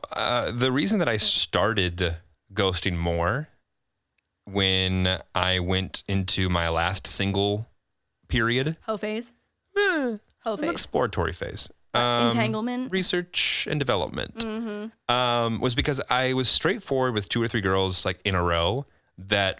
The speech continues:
Speaker 1: resulted in that odd competitive, "Let me fix it, give me a chance."
Speaker 2: Oh, God, that's me.
Speaker 1: And I was getting, like, way more negative, like,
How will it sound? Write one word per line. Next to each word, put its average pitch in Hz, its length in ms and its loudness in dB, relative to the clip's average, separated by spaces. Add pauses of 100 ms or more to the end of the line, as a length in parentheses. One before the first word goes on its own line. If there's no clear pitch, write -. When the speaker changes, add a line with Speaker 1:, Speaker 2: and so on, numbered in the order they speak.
Speaker 1:
resulted 104 880 0
in 98 680 2 (300)
that 101 240 0 (240)
odd 101 400 0
competitive, 101 880 0
"Let 90 180 0
me 95 120 0
fix - 420 -2
it, 95 360 0 (120)
give 107 100 -2
me 98 120 2
a 90 100 -2
chance." 180 640 0
Speaker 2:
Oh, 170 40 4
God, 170 100 -2
that's 175 180 -8
me. 170 260 -6 (600)
Speaker 1:
And 120 760 2 (440)
I 117 840 2
was 120 180 0
getting, 139 220 0
like, 113 160 0
way 117 380 0
more 110 320 2
negative, 101 400 0
like, 117 240 -2